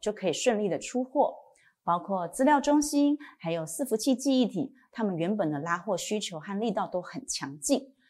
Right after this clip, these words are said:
很有机会呢，也可以延续到下半年，也因此可以维持整个记忆体在市场需求成长的幅度大于产出增幅的一个态势。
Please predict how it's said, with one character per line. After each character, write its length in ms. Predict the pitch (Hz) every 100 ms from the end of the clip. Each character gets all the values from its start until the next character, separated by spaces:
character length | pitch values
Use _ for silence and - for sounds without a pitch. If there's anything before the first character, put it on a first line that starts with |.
| _ _ _
很 300 | _ - 247
有 100 | 302
机 240 | - - 302
会 180 | 330 302
呢， 160 | 247
也 140 | 156 -
可 160 | 220
以 100 | 208
延 160 | 165 151
续 140 | 220
到 160 | 202 185
下 240 | - 330
半 260 | 254 277 185
年， 360 | 160 151 - - _ _ _ _ _ _ _
也 160 | -
因 180 | - 302 381
此 160 | 220
可 180 | - 196
以 80 | 208
维 260 | 165 170
持 220 | - - 202
整 140 | 151
个 100 | 151
记 180 | - 240
忆 80 | 208
体 340 | 190 147 - _
在 240 | 214 175
市 200 | - 294
场 200 | 226 156
需 160 | - 277
求 200 | 196 185
成 240 | - 202
长 180 | 285 175
的 60 |
幅 180 | 180 190
度 180 | 208 226 - _
大 280 | 294 277 214
于 160 | 170 170
产 260 | - 160
出 180 | 147 214
增 240 | 214 262 262
幅 220 | 202 147
的 140 | -
一 80 | -
个 180 | 170 -
态 240 | - 190
势。 380 | - - 135 -